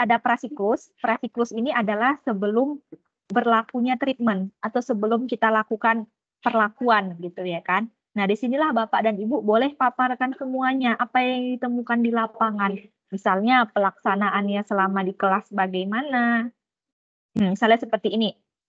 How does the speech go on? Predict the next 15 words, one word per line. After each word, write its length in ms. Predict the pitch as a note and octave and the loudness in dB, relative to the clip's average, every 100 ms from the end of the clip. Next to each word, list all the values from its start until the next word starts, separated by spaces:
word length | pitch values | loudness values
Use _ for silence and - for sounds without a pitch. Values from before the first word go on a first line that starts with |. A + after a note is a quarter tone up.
| _ | _
prasiklus, 720 | G3+ G3+ G3 - A3+ G3+ - | -4 -4 -6 -2 0 0 -4
pelaksanaan 580 | - G#3 - G#3+ F#3+ G#3+ | -4 -4 -2 -2 -2 -2
pembelajaran. 720 | G#3+ G3 F#3+ G3 F#3+ G#3 F3+ - _ _ _ _ _ _ _ - | -4 0 0 0 0 0 -2 -12 _ _ _ _ _ _ _ -14
Misalnya 380 | G#3+ G3+ A3+ B3+ | -4 0 2 0
selama 380 | B3+ A3+ C#4 E4+ | 0 -2 -2 -4
ini 400 | B3 F#3+ G3 C#4+ - _ _ - | -4 -2 -2 -4 -8 _ _ -6
guru 560 | G#3+ A#3 B3+ C4+ E4+ | -2 2 2 4 2
jarang 400 | A#3 G3+ G#3+ C#4 | 2 0 0 -2
menggunakan 720 | C4 G#3+ G#3 G3 F#3+ F#3+ C4 | -2 -2 -2 -2 -2 -2 -2
model-model 760 | C#4+ G3+ G3+ G3+ G3 G3 A#3 C4+ | 0 0 0 0 0 0 2 2
pembelajaran 760 | A#3+ A3 G3 F#3+ F#3+ G3 G#3+ C4 | 2 0 2 0 0 2 4 4
yang 220 | B3 G#3 | 2 2
berpusat 500 | G#3 G#3+ G3+ B3 A#3 | 0 -2 0 0 0
pada 300 | - G3+ G3+ | -2 0 -2
siswa. 460 | A#3 A3 A#3 A3+ | -4 -2 2 2